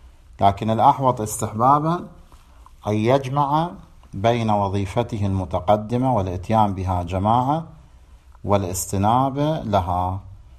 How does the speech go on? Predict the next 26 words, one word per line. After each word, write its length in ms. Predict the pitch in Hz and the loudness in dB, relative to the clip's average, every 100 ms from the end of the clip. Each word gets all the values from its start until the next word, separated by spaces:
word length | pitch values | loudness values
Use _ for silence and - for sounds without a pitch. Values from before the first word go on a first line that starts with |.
| - - - | -20 -20 -4
ولعل 680 | - 160 160 160 151 170 139 | 2 6 6 4 4 4 4
الوجه 360 | 123 117 98 | 2 2 0
في 300 | 101 95 110 | -4 -4 0
هذا 260 | 104 101 98 | 4 4 2
الاحتياط 680 | 95 92 - 104 113 139 147 - | -2 -4 -4 -2 0 0 -2 -6
هو 180 | 117 104 | -2 0
أن 140 | 101 101 | 0 -2
الاحتمالات 840 | 95 92 - 101 101 104 120 113 | -2 -6 -4 -2 0 2 2 0
في 100 | - | -4
المسألة 580 | 98 104 131 131 143 151 | -4 -2 -2 -4 -4 0
لا 160 | 170 | 2
تخلو 520 | 156 127 - 117 143 160 - - - - - - | 0 -2 -6 -4 -6 -8 -14 -20 -20 -20 -20 -8
عن 180 | - 101 | -2 0
هذه 380 | 104 113 110 113 | 2 0 0 -6
الثلاثة، 600 | - - 85 87 82 - | -6 -4 -2 -2 -4 -10
لو 200 | 92 127 | -6 -4
تكليف 540 | 131 127 127 123 120 120 | -2 -4 -4 -4 -2 -2
أن 160 | 107 | -2
يأتي 360 | 107 110 107 107 | 0 -2 -2 -4
بوظيفته 840 | 98 104 104 98 101 104 110 107 | -2 0 0 0 -4 -4 -4 -2
المتقدمة، 800 | 101 98 98 98 110 107 113 117 123 - - - - - - - | -2 -2 -2 0 0 0 -2 -4 -6 -14 -20 -20 -20 -20 -20 -6
لو 100 | 101 | -2
تكليف 480 | 107 113 110 117 107 | -2 -2 -4 -4 0
أن 220 | 110 104 | 0 0
يصلي 400 | 101 95 117 117 | -2 -2 -2 -2
جماعة، 600 | 110 117 123 127 123 143 | -2 0 2 2 0 -4